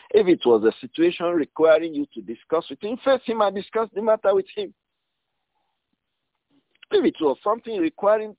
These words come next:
a talk with him, face him and talk to him. "My brother, you did this to me. It's not good that you do it to me." Or you forget about it and it ends there. You forget about it or you discuss it with him.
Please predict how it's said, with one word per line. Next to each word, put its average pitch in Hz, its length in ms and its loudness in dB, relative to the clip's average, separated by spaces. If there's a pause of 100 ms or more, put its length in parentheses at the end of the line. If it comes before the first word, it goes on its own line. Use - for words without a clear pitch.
a 147 240 -8 (100)
talk 208 260 -2
with 170 200 -2
him, 233 260 -8 (180)
face 262 180 0 (120)
him 233 180 -4
and 208 160 0
talk 254 220 -2
to 214 80 -6
him. 220 220 -8 (560)
"My 214 140 -2
brother, 233 320 0
you 208 120 -4
did 214 220 -14
this 220 220 -10
to 214 80 -10
me. 220 260 -6 (640)
It's - 200 -8
not 233 260 -2
good 220 160 -10
that 196 160 4
you 175 60 0
do 185 120 -12
it 226 140 -16
to 202 80 -14
me." 208 260 -6
Or 190 500 4
you 180 220 -4
forget 151 360 -2
about 131 400 -2
it 104 120 -20
and 120 200 -8
it 117 140 -18
ends 147 300 -6
there. 113 240 -4 (1800)
You 135 220 2
forget 165 420 0
about 147 480 0
it 208 240 -18
or 180 140 -2
you 185 120 -14
discuss 226 500 -8
it 196 100 -16
with 175 160 -14
him. 202 300 -8